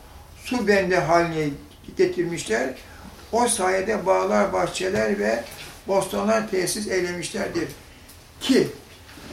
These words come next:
bu bağ, bahçe ta Ku-, Kudüs'e kadar, bugünkü Türkiye sınırlarına kadar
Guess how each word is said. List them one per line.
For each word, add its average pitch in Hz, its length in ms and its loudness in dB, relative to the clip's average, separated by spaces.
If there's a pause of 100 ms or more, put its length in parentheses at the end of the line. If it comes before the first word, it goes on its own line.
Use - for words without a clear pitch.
(160)
bu 214 220 0
bağ, 190 420 6
bahçe 208 520 2 (420)
ta 214 440 0 (600)
Ku-, 208 160 2 (500)
Kudüs'e 196 420 -4
kadar, 196 400 -4 (480)
bugünkü - 380 -6
Türkiye - 360 -2
sınırlarına 180 560 -6
kadar - 240 -4